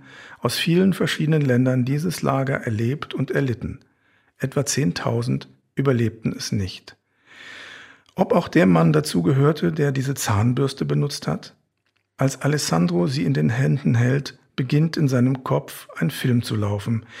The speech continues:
Er versucht sich vorzustellen, wer dieser Mann mit der Zahnbürste war. Darum geht es bei der Workation, hinter die nackten Zahlen schauen. Einhundertzwanzigtausend Kriegsgefangene, das bedeutet einhundertzwanzigtausend Mal ein konkreter Mensch,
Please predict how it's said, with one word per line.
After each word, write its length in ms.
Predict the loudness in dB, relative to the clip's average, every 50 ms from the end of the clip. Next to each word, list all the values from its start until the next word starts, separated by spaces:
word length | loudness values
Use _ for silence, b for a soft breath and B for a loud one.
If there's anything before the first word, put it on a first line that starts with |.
| B B B
Er 80 | -4 -2
versucht 340 | 0 0 0 0 -2 0
sich 160 | 0 -2 -2 0
vorzustellen, 760 | 0 2 2 2 2 0 -2 -2 -2 0 0 2 2 2 2
wer 160 | 2 2 0
dieser 260 | 0 0 -2 0 0 2
Mann 300 | 2 2 2 2 2 2
mit 160 | 0 0 -2
der 80 | -4
Zahnbürste 760 | -4 -2 -2 0 0 0 0 0 -2 -4 -4 -4 -4 -4 -2
war. 320 | -2 -2 -2 -4 -6 -8 -12 _ _ _ _ _ _ _ _ b b b b b b b b b b
Darum 540 | 0 2 2 2 2 2 4 4 4 4 2 B B B B B
geht 220 | 0 0 0 2 0
es 140 | -2 -4 -2
bei 160 | -4 -4 -2
der 180 | 0 0 0 0
Workation, 680 | 0 -2 -2 -2 -4 -2 -2 -2 -2 -2 -4 -4 -6 -6 -10 _ _ _ _ _
hinter 380 | -4 0 0 0 2 0 0
die 100 | 0 2
nackten 460 | 2 2 2 0 -2 -6 -6 -4 -4 -4
Zahlen 460 | -2 -2 -2 -2 -2 -2 -2 -4 -4
schauen. 440 | -4 -4 -4 -4 -4 -4 -6 -8 -10 B B B B B B B B B B B B B B B B B B
Einhundertzwanzigtausend 1160 | 2 4 6 8 8 8 6 6 4 2 2 2 2 0 -2 -2 0 0 0 2 0 -2 -2
Kriegsgefangene, 840 | -2 -4 -4 -4 -4 -4 -4 -6 -2 -2 0 2 2 0 0 -2 -6 B B B B
das 140 | -4 -2
bedeutet 600 | -2 -2 0 2 2 2 2 0 -2 -2 -2 0
einhundertzwanzigtausend 1080 | 2 4 4 6 4 4 4 2 0 2 2 2 2 0 -2 -4 -2 -2 -2 0 2 2
Mal 360 | 4 4 4 4 2 0 -2 B B B B -2
ein 160 | -2 0 0
konkreter 460 | 0 -2 -4 -4 -4 -4 -2 0 2
Mensch, 420 | 2 2 2 0 -2 -4 -6 -10